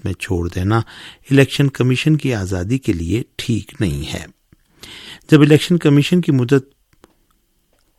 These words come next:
جب الیکشن کمیشن کی مدت کار پوری ہو جاتی ہے تو باقی دو کمشنروں میں جو بھی زیادہ سینئر ہوتا ہے اسے چیف الیکشن کمشنر بنا دیا جاتا ہے، لیکن مرکز کے افسروں میں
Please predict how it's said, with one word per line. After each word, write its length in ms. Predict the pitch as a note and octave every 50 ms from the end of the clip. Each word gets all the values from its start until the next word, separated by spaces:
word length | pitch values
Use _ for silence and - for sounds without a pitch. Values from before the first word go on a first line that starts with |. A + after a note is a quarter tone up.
| _ _ _ _ _ _ _ _
جب 260 | A#2 G#2+ D3 D#3 C#3+ D3+
الیکشن 420 | C#3 C3 C3+ C3 - - D3 C#3+
کمیشن 540 | - C#3 B2+ B2+ C3 B2 - - D3+ D#3 D3+
کی 180 | C#3+ - D3+
مدت 480 | C#3 B2+ A2+ A2+ G#2 G#2+ - A2+ G#2+ - G#2+ -
کار 280 | - B2+ B2 B2+ B2+ B2+
پوری 460 | B2 - _ - A#2 A#2+ A2+ A2+ G2
ہو 120 | F#2 F#2
جاتی 420 | F2 F#2+ F2 F2 - - F#2+ F#2 G#2
ہے 100 | C3 C#3
تو 340 | - - A#2 A2 A2 A2 - - - - - - - - _ A#2
باقی 320 | A#2 B2 A#2+ - - D3+
دو 180 | C#3+ B2 B2+ B2+
کمشنروں 600 | B2 - A2 G2+ G2+ - - - - A#2+ B2+ A#2+
میں 220 | A#2+ A#2 A#2+ C3 D3+ - _ _ - -
جو 280 | G#2 G2 A#2+ B2+ C#3
بھی 180 | C3 D3+ D3 C3 G#2 - - -
زیادہ 340 | A2 F#2+ F#2+ F#2+ G#2 G#2+ G#2+ - - -
سینئر 300 | - G2 G2 A2+ C3+ B2+
ہوتا 280 | G#2 F2+ E2+ - - F2
ہے 120 | F#2+ B2+
اسے 380 | D3+ C#3 A2+ - - G#2+ G#2 G2+
چیف 300 | - - - B2 B2+ A#2+ -
الیکشن 360 | G#2 G2 F#2+ - - - F#2+
کمشنر 460 | - - F2 F2+ F2 - - A2+ A2
بنا 260 | G#2 G#2+ F#2+ F2+ F2 E2+ E2
دیا 140 | E2+ F#2+ G2
جاتا 340 | F#2 F2 D#2+ - - F2 E2
ہے، 80 | E2
لیکن 280 | F2 G#2 G#2+ - C3 B2+
مرکز 460 | A#2 A2 G2+ - - - B2+ A2+ -
کے 200 | - - A#2 A2+
افسروں 420 | G#2+ - - - A2 G2+ G#2 G#2 G2
میں 140 | F#2+ F#2